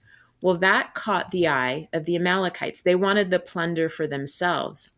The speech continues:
And so they developed a strategy by which to attack Israel. And they, what they did is they separated those who straggled towards the back of the caravan. So this would have been the frail, the sick, and the young. And once they were separated from the caravan, they became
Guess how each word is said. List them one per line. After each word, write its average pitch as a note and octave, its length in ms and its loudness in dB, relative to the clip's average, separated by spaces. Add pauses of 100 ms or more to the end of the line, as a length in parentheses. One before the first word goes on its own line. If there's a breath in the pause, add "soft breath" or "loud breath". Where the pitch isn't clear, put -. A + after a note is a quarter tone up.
(200)
And F3 160 0
so F#3+ 160 2
they F#3+ 180 4
developed F#3 500 2
a E3 80 0
strategy E3 920 -2 (340 loud breath)
by F3 140 4
which F3 360 0
to F#3 140 -2
attack E3+ 680 -2
Israel. C#3 560 -4 (160)
And E3 200 0
they, D#3+ 260 -2 (140)
what D#3+ 180 0
they D#3+ 140 2
did B3 280 0
is D#3+ 140 -2
they D#3 140 2
separated D#3+ 920 0
those E3+ 320 2
who G#3 100 -2
straggled D#3 640 0
towards E3 320 -4
the D#3+ 100 -4
back D3 300 0
of D3+ 60 -6
the C#3 100 -4
caravan. C3 680 -2 (400 loud breath)
So - 180 2
this A3 240 4
would A#3 100 6
have G#3+ 100 4
been F3 220 2
the D3 80 -2
frail, F#3+ 500 2
the E3+ 120 0
sick, E3+ 440 -2
and D#3 140 -2
the D3+ 80 -2
young. C#3 500 -2
And E3 200 -2
once F#3 260 0
they G#3 160 4
were F#3 140 2
separated F#3 680 2
from D#3 220 -6
the C#3+ 80 -6
caravan, F3 600 -2
they D#3+ 180 2
became E3+ 600 -4